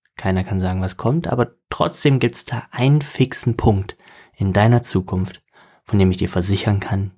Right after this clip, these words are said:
dass er kommt. Dein letzter Tag auf Erden.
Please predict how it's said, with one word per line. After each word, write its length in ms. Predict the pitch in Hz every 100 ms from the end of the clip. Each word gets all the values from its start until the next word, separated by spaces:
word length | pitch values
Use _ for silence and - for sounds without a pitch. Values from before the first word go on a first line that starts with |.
| _ -
dass 200 | 95 -
er 80 |
kommt. 500 | - - - - - _ _ _ _ _ _ _ _ _ -
Dein 260 | 92 90
letzter 760 | 90 107 117 - - 113 113 117 -
Tag 480 | - 95 90 - - -
auf 240 | 101 - -
Erden. 400 | 101 87 -